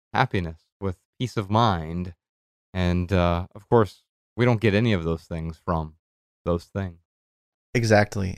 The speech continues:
Speaker 2: And, uh, and I wanna double, I wanna, uh, circle back to something T K was talking about earlier, um, to add another principle. And,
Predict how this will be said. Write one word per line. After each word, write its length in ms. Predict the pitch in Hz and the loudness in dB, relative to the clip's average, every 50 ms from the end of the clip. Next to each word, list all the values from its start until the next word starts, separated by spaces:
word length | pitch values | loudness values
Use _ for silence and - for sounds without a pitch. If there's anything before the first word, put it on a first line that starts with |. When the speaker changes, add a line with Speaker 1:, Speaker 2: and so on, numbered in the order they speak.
| - - | 0 2
Speaker 2:
And, 180 | 113 113 113 120 | 4 6 6 8
uh, 180 | 120 113 110 87 | 8 8 8 8
and 100 | 117 120 | 8 6
I 40 | 120 | 6
wanna 320 | 123 131 139 135 127 120 | 6 6 6 6 6 6
double, 320 | 113 117 120 117 117 98 101 | 6 4 4 4 4 2 2
I 40 | |
wanna, 220 | 107 113 117 113 110 | 4 4 4 4 4
uh, 280 | 110 107 98 104 107 107 | 4 4 2 2 2 2
circle 340 | - - - 113 - 117 107 | 0 0 -2 0 0 0 0
back 320 | 101 107 107 107 107 - | 2 2 2 2 0 -2
to 100 | - - | -4 -6
something 260 | - - 107 104 101 | -2 -2 0 -2 -2
T 140 | - - 107 | -2 -4 -2
K 180 | - - 104 98 | 0 0 0 0
was 100 | 101 - | 0 -2
talking 220 | - 104 98 101 | -4 -2 -2 -2
about 140 | 92 95 98 | -2 0 0
earlier, 360 | 107 107 107 104 101 101 101 - _ _ _ _ _ _ - | 0 2 2 0 0 -2 -4 -8 _ _ _ _ _ _ 2
um, 240 | - 107 104 101 104 | 4 4 4 4 2
to 180 | - - - - | 0 2 4 6
add 160 | 120 123 110 | 8 8 8
another 360 | 107 107 107 107 101 95 92 | 8 8 8 10 8 8 6
principle. 500 | - - 110 101 - 101 104 107 101 104 | 4 2 0 0 2 2 2 4 4 4
And, 180 | 101 98 98 | 4 2 0